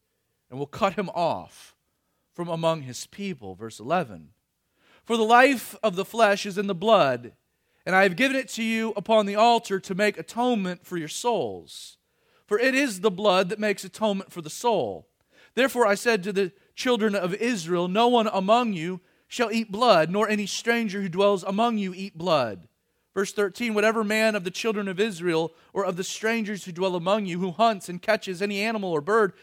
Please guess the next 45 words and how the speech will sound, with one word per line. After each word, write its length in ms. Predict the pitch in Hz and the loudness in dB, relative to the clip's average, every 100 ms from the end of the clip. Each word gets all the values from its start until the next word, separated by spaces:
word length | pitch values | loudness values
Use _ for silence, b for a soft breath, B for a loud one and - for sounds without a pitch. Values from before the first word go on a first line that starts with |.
| - | -8
that 120 | 226 | 0
may 120 | 226 | 0
be 140 | 185 175 | 0 -4
eaten, 500 | 196 226 143 175 185 _ _ _ _ | -4 -4 -8 -12 -14 _ _ _ _
he 140 | 208 | -6
shall 180 | 196 220 | -2 -2
pour 220 | - 226 | 2 4
out 140 | 226 220 | 6 4
its 160 | 214 | 0
blood 240 | 165 190 190 | -2 0 0
and 120 | 180 | -2
cover 240 | 202 180 | -2 -2
it 60 | 185 | -4
with 160 | 165 131 | -8 0
dust. 640 | 160 120 - - - - _ _ _ _ | 0 0 -4 -14 -16 -20 _ _ _ _
For 180 | 175 - - | -10 -10 0
it 160 | 214 | 0
is 580 | 190 190 185 151 - - _ 143 | 2 2 2 -2 -12 -16 _ -10
the 160 | 147 | -8
life 540 | 143 196 160 143 156 - | 4 6 6 2 -8 -14
of 120 | 147 | -8
all 220 | 143 143 | -2 -2
flesh. 680 | - 196 170 107 - - - _ _ _ _ _ _ _ - | -2 -2 -2 -2 -10 -18 -20 _ _ _ _ _ _ _ -14
Its 160 | 156 | -12
blood 240 | 143 180 170 | -2 -2 -2
sustains 720 | 156 - 180 175 180 160 127 | -10 -10 -4 -4 -4 -8 -12
its 200 | 117 123 | -12 -6
life. 560 | 117 107 101 - _ _ _ _ _ _ _ _ | -4 -4 -10 -20 _ _ _ _ _ _ _ _
Therefore 280 | 185 202 202 | -2 0 0
I 120 | 185 | 0
said 220 | - 214 | 0 -2
to 60 | 196 | -2
the 80 | 185 | -6
children 360 | - 208 180 | -4 -4 -2
of 100 | 180 | -2
Israel, 320 | 180 170 175 170 | -2 -2 -4 -4
'You 100 | 170 | -6
shall 180 | 180 | -6
not 260 | 170 165 - | -2 -2 -4
eat 420 | 202 185 - - _ _ _ _ | -8 -8 -10 -20 _ _ _ _
the 100 | 147 | -12
blood 320 | 147 185 185 | -2 2 2
of 140 | 160 147 | 0 -4
any 220 | 170 170 | -6 -8
flesh, 720 | - 170 151 127 - - - | -6 0 0 0 -6 -12 -16